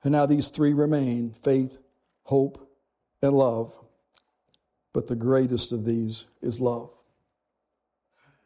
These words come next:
Never ever forget that the love of Jesus was a persevering love.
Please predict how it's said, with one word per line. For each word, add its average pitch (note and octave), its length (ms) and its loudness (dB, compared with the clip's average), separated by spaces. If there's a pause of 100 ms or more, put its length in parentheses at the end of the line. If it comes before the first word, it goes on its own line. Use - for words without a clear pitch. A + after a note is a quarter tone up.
(600)
Never E3 320 4
ever E3 200 4
forget C#3+ 440 2
that C3 120 -2
the C3 120 -2
love C#3+ 240 2
of C3+ 160 2
Jesus B2 580 0
was B2+ 160 -4
a B2 60 -8
persevering C3+ 760 -6
love. C#3 460 -4